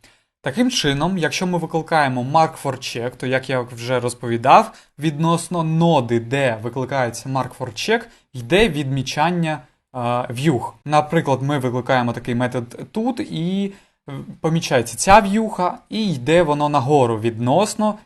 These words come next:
цієї ноди. Нагору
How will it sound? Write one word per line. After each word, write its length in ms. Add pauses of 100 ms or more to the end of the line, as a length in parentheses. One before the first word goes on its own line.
цієї 540
ноди. 420 (580)
Нагору 640